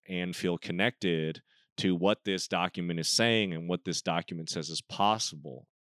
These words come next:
And originally, he had been thinking about, uh, this idea of a traveling preacher conveying these ideas and thoughts and stuff. But he was actually at Aspen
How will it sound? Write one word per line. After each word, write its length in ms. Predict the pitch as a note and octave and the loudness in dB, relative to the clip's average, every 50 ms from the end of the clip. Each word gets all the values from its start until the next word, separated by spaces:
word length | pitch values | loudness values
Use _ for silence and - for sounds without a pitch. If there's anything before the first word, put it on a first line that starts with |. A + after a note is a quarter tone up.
| _ - | _ -6
And 600 | E2+ E2+ E2+ E2+ E2 E2 D#2+ D#2+ D#2+ D#2+ D#2+ D#2+ - | -4 -2 -2 0 -2 -2 -2 -4 -6 -8 -8 -8 -6
originally, 880 | E2+ E2+ F#2 A#2 D3+ C#3+ - A2 F#2 E2+ E2 E2 E2 D#2+ E2 E2 D#2+ _ _ _ _ _ _ _ _ _ _ _ _ _ | -4 0 2 2 2 0 -2 -4 -4 -4 -2 -2 -2 -4 -4 -6 -8 _ _ _ _ _ _ _ _ _ _ _ _ _
he 220 | - - - A2 G2+ | -12 -6 -2 -2 0
had 260 | F#2+ G2+ F#2 F2+ E2 | 2 2 2 2 2
been 160 | E2 E2+ E2+ E2 | -2 -4 -4 -4
thinking 440 | - - F2+ F#2 F2 - F2+ E2+ | -2 -2 -2 -2 -2 -4 -2 -2
about, 680 | E2 D#2 C#2+ E2+ E2 E2 D#2+ D#2+ D#2 D#2+ - - - - _ - | -2 0 2 2 2 4 4 2 2 0 -2 -6 -10 -10 _ -6
uh, 580 | D#2+ D#2+ D#2+ D#2 D2+ D2+ D2 C#2 C#2 C2+ B1 - _ _ _ - | -4 -4 -2 -2 -2 -4 -4 -6 -8 -12 -14 -18 _ _ _ -6
this 180 | F2 F2 - - | -2 2 4 4
idea 420 | F2+ E2+ E2 - F2+ F2+ F#2 F#2 | 4 4 4 4 4 4 4 2
of 240 | D#2+ D#2 D#2+ D#2 D2+ | 2 0 -2 -2 -2
a 60 | E2 | -2
traveling 520 | - - - F2 E2+ E2+ D#2+ E2+ E2 D#2+ | -2 0 2 2 2 2 2 0 -2 -2
preacher 640 | - - - G2+ G2+ F#2+ - - - D#2+ D2 D2+ D2 - | -2 -2 2 4 4 4 2 0 -2 -2 -2 -4 -6 -8
conveying 640 | - F2+ D#2+ D#2 C#2 E2+ F2 F2 F2 E2+ E2 D#2 | -6 -4 -2 0 2 4 6 6 6 4 2 2
these 260 | D2 D2+ D2+ C#2+ - D#2 | 0 0 0 0 0 2
ideas 480 | D2+ D2+ C#2 D#2 D2+ D2 D2 C#2+ - | 2 2 4 2 2 2 0 -2 -2
and 160 | D2+ C#2+ - | -4 -4 -2
thoughts 420 | - D2+ D2 C#2+ C2+ - - - - | -2 0 0 0 -2 -4 -6 -6 -6
and 240 | D2 C#2 C#2+ D3+ - _ _ _ _ | -6 -6 -8 -10 -14 _ _ _ _
stuff. 440 | - - - - D2 C#2 - - - _ _ | -12 -8 -6 -4 -4 -6 -6 -10 -16 _ _
But 420 | - F2+ F2 - - - - - - _ _ - - - - - - _ _ _ _ | 2 4 6 6 4 2 -2 -10 -12 _ _ -20 -20 -20 -20 -20 -20 _ _ _ _
he 580 | _ - - - A2 G#2+ G#2+ G#2+ G#2 G#2 G#2 G2 | _ -10 -4 0 2 2 4 4 4 4 2 2
was 180 | F#2+ G#2 F#2 F2 | 2 2 2 4
actually 460 | G2+ G2 G2 - - - - F#2+ F2+ | 6 6 4 4 0 -4 -4 -4 -2
at 260 | - F#2 F#2+ G#2 - | 0 2 0 0 0
Aspen 800 | - F2 E2+ E2+ E2+ - - - - F2 E2 E2 D#2+ D#2+ E2 E2+ | 0 -2 0 0 0 0 -2 -2 -2 -2 -2 -2 -2 -4 -8 -10